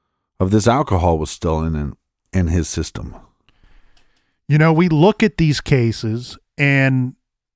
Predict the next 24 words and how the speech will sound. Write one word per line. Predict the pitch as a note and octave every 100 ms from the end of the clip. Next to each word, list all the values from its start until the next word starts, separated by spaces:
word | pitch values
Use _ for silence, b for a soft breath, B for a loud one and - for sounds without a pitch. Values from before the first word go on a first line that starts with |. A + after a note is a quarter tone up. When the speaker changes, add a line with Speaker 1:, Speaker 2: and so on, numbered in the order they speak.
| _ _ _ _ _ _ _ _ _
Speaker 2:
there's | D3+ D3+ C#3
a |
lot | C#3+ D#3
of | F#3
people | F#3+ F3
that | D#3+
say | - E3
priceless | B2 C#3+ E3 F3+ E3
pieces. | - F#3+ - C3+
His | C3 C3 G3+ D#3+
disappearance | E3+ G#3 G3 - F#3+ F#3+ F#3
is | F3+ C#3+ -
as | F#3 G3+ G3+ E3+
mysterious | G3 - - G3+ F#3+ E3+ C3+ -
or | D3+ E3+
as | F3+ D3+
much | E3+ F#3
of | F#3
a | E3
mystery | E3 F3 - F#3 F3+
as | F3+ D3
these | C#3+ F3+ D3+
other | F3+ F3+ F3
ones. | C3 A#2+ F#2 D#2 -